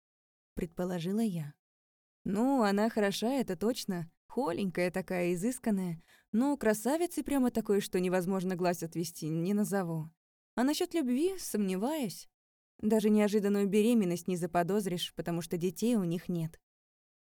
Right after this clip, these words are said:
"Ну хорошо", закруглила я беседу, вставая. "Вы, Мария Васильевна, пейте кофе, ешьте, если хотите.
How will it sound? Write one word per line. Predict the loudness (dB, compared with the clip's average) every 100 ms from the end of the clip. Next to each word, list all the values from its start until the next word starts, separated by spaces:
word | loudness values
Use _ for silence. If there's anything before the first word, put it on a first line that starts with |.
| _ _ _
"Ну | -2 -2
хорошо", | 0 -4 -4 -6 -6 -6 -12 _ _ _ -20 _ _
закруглила | -4 -2 -2 -2 0 0
я | 0 0 -2
беседу, | -4 -4 -4 -4 -6
вставая. | -6 -6 -6 -6 -8 -12 _ _ _ _ -2
"Вы, | 2
Мария | 4 6 6 4
Васильевна, | 2 2 4 4 2
пейте | 0 -4 -4
кофе, | -2 -2 -2
ешьте, | -4 -4 -6 -4
если | -4 -4 -4
хотите. | -4 -4 -6 -6 -6